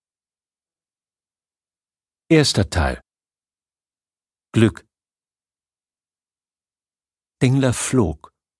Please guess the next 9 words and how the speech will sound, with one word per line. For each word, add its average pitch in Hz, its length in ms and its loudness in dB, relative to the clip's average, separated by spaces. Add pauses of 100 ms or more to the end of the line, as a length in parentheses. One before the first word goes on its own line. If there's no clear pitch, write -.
(880)
Mit - 200 -2
ausgebreiteten 139 680 0
Armen 117 420 0
schwebte - 420 -2
er 113 240 0
über 101 180 -2
eine 101 220 0
weite 87 380 -2
Wiese. 80 420 -6